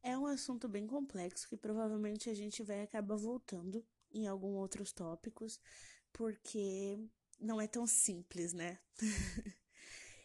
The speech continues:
Mas eu espero que te ajude a refletir sobre o que você sente, você sendo uma pessoa monogâmica ou não monogâmica,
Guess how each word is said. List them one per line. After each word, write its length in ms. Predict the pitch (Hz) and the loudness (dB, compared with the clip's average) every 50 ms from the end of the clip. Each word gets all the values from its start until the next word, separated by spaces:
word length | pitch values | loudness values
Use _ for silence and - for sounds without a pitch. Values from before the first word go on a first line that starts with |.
| - - | -10 -2
Mas 960 | - 220 214 202 196 196 196 196 190 190 190 190 185 185 190 190 - - - - - - - | 4 6 6 8 8 6 6 6 6 6 6 6 4 4 4 2 2 0 -2 -4 -8 -6 0
eu 100 | 226 247 | 0 2
espero 600 | 226 - - - 208 202 202 214 220 233 233 214 - | 2 2 2 4 6 6 6 6 4 4 0 -2 -2
que 680 | - - - 220 214 208 202 202 196 190 196 196 202 _ _ _ _ _ - - _ _ _ _ - - | -6 -6 -2 -2 -2 0 0 0 0 0 -2 -4 -6 _ _ _ _ _ -20 -20 _ _ _ _ -8 -4
te 120 | - 254 | 0 2
ajude 380 | 240 233 208 220 220 214 196 240 | 2 2 2 2 2 2 4 4
a 40 | |
refletir 800 | 233 240 226 - - 226 220 226 220 - - 226 202 202 220 254 - - _ - - _ - | 4 4 2 2 4 4 4 4 4 2 2 2 2 2 0 0 -2 -8 _ -20 -20 _ -6
sobre 340 | - - 254 226 190 196 220 | -2 2 2 2 4 4 2
o 40 | |
que 120 | 220 - 226 | 2 2 0
você 280 | 208 208 202 - 220 | -2 0 0 2 4
sente, 580 | 220 - - 208 190 190 202 214 - - 247 233 226 220 | 4 4 4 4 2 0 0 0 -2 -2 -2 -4 -6 -2
você 260 | 196 208 202 - 233 | 0 0 2 2 0
sendo 260 | 226 - 214 202 202 | 0 0 -2 -2 -2
uma 120 | 208 208 | -2 -2
pessoa 280 | 202 - 208 - 214 202 | -2 0 -2 0 0 0
monogâmica 720 | 196 196 196 196 196 190 190 196 202 202 214 226 - - | 0 0 0 0 0 0 0 0 0 0 -2 -4 -2 0
ou 60 | 214 196 | 0 0
não 120 | 196 196 | 2 0
monogâmica, 840 | 202 202 196 196 190 190 190 190 185 185 185 208 220 - 233 226 | 0 0 0 0 0 0 0 0 0 0 0 -4 -6 -6 -8 -10